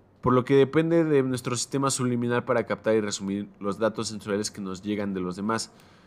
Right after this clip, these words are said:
Nuestro sistema subliminal es capaz de leer las expresiones faciales, el tono de voz, el lenguaje corporal, el contacto visual y otros gestos que revelan el estado emocional, las intenciones y la personalidad de las personas.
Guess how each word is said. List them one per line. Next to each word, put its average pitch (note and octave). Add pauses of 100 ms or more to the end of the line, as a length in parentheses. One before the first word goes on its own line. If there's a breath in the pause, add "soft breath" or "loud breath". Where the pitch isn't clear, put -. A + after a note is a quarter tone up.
(300 loud breath)
Nuestro A#2+
sistema D3+
subliminal C#3
es C#3
capaz D#3+
de D#3+
leer C#3
las C#3
expresiones A2+
faciales, G#2+
el G2
tono D#3+
de C#3+
voz, G#2+
el G#2+
lenguaje C3
corporal, G#2+
el G#2
contacto D3
visual G#2+
y B2+
otros C#3
gestos C3+
que -
revelan G#2
el F#2+
estado F2
emocional, G2+ (260 loud breath)
las G#2
intenciones A2+
y -
la G2+
personalidad G2
de G#2
las F#2
personas. G2+